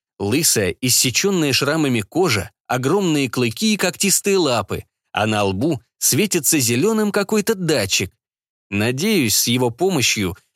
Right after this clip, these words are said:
они в случае чего остановят тварь, ибо я имею огромные сомнения в том, что тварь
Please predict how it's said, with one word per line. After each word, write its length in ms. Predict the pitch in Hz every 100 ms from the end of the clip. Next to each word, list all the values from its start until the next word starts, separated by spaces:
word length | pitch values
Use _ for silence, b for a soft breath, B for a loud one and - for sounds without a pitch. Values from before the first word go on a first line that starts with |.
| -
они 240 | 107 185
в 60 | 208
случае 460 | 190 202 - 196
чего 280 | 170 202 190
остановят 680 | 190 - 202 185 127 117 -
тварь, 380 | 127 117 90 - _ _ -
ибо 240 | 110 104
я 280 | 104 110 165
имею 280 | 156 151 151 -
огромные 760 | 156 113 117 190 233 220 220
сомнения 680 | - 214 202 165 127 120 110
в 80 | -
том, 200 | 131 120
что 200 | - 104
тварь 360 | 113 156 147